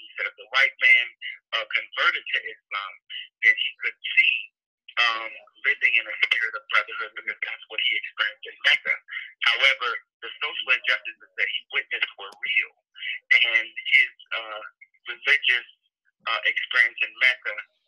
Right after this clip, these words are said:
and, and his experiences in Islam, uh, did not change his opinion about the things that he could see going on on a daily basis in the nineteen sixties. Um, so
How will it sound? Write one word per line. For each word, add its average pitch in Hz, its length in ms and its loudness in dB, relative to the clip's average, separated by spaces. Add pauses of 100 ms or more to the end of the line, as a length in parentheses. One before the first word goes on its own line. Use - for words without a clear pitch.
(160)
and, 117 320 4
and - 260 -4
his - 160 2
experiences - 540 0
in 110 160 0
Islam, 123 520 4 (520)
uh, 107 440 -2 (440)
did - 240 6
not 117 200 6 (120)
change - 240 6
his - 240 -4
opinion - 400 0
about 107 400 -2 (320)
the 107 160 -8
things 123 320 4
that 113 80 0
he - 160 0
could - 240 -6
see - 160 4 (160)
going 110 240 -14
on 120 160 -2
on - 160 -12
a - 80 -20
daily - 400 -8
basis - 240 -4
in - 160 -4
the 98 160 -20
nineteen - 360 -4 (120)
sixties. - 440 -10 (600)
Um, 104 300 2 (840)
so - 40 4